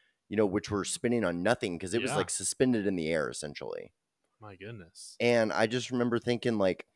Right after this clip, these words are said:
Speaker 1: I'd stopped for this,
Speaker 2: Mm-hmm.
Speaker 1: uh,
Speaker 2: <laughs>
Speaker 1: car, uh, 'cause they had the green light, and I
Speaker 2: Yeah.
Speaker 1: thought, "Oh, they'll make it. I'll be a nice person."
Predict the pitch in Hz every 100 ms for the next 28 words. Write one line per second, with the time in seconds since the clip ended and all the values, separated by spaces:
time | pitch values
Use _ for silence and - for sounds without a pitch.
0 | _ - 120 113 - 107 90 - - 127
1 | 117 131 123 - - 117 98 110 107 -
2 | - 110 113 131 147 _ _ _ _ 98
3 | 101 104 104 104 87 - 98 98 82 82
4 | 104 123 110 85 127 78 78 90 98 95
5 | 82 90 82 85 92 87 80 80 - 80
6 | - 85 85